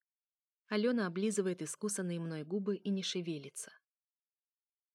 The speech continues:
"Если ты пил, то я не сяду в твою машину". "Не пил, но курить буду много. Это считается?"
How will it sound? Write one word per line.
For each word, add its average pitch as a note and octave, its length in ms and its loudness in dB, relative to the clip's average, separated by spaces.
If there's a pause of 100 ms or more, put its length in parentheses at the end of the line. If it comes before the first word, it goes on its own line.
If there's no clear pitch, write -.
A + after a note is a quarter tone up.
(120)
"Если C4+ 320 4
ты C4 140 2
пил, D4+ 220 4
то B3+ 100 0
я A#3 120 4
не B3+ 140 4
сяду G3+ 260 2
в F#3 60 -12
твою G3 220 2
машину". F#3+ 520 -2 (680)
"Не D#3 220 0
пил, F3+ 360 2 (200)
но F3+ 160 4
курить G#3+ 340 4
буду F3+ 240 4
много. D3+ 440 -2 (180)
Это D#3+ 200 -2
считается?" G#3+ 640 -2